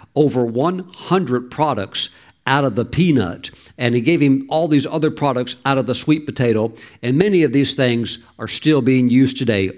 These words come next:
all over the world. I'll give you an example. I was out on a beautiful sports complex one time, out on the running track. This was a ver-, very high-level track,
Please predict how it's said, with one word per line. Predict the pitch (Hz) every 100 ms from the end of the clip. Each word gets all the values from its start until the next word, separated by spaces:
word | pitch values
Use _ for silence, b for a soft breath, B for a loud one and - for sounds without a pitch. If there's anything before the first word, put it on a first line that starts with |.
| -
all | 139 143 95 87 - -
over | 131 120 120 -
the | 104
world. | 98 120 113 95 92 87 - _ -
I'll | 117
give | 135 120
you |
an | 110
example. | 113 123 123 123 110 - _ _ _ _ _ _ _ _ _ B B B B B
I | 143
was | 139 127
out | 135 139 - b b -
on | 127
a | 123
beautiful | 104 147 156 139 127
sports | - 160 151 151
complex | - 135 120 120 113 -
one | 127 127
time, | 131 127 104
out | 117 143
on | 131
the | 113
running | 110 131 131
track. | - 113 85 - - B B B
This | 127 131
was | 120 107
a |
ver-, | 95 131 151
very | 127 135 156 143
high-level | - 139 135 139 113 113
track, | - 135 127